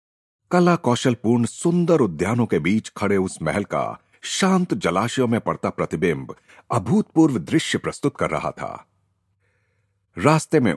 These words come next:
ऊंची ऊंची कमानों में अत्यंत सुंदर बारीक नक्काशी में अमूल्य हीरे, माणिक, पन्ने और तरह तरह के रत्न जड़े हुए थे। उज्ज्वल माणिकों की लाल लाल आभा से दैदीप्यमान लगते द्वारों पर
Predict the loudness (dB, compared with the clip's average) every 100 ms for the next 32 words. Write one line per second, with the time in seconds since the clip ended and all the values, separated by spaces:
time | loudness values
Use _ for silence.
0 | 2 2 4 4 4 4 2 0 0 0
1 | 2 2 2 0 0 0 0 -2 -2 0
2 | 0 0 0 0 0 -2 -4 -4 -2 -2
3 | -2 0 -2 -4 -10 _ -4 2 4 6
4 | 6 4 2 -4 -2 -2 -4 -8 _ _
5 | 0 0 0 -6 -10 _ _ -2 2 2
6 | 0 -4 _ _ _ 0 0 0 2 2
7 | 2 0 -2 0 0 0 -4 -6 -4 -2
8 | -2 -4 -4 -8 -12 -14 _ _ _ _
9 | _ _ _ _ _ _ _ _ 4 4
10 | 8 8 8 4 2 2 0 0 0 0
11 | 0 2 2 2 2 0 -2 -4 -2 -2
12 | 0 0 0 0 0 0 0 -2 -4 -4
13 | -2 -2 -2 -2 -4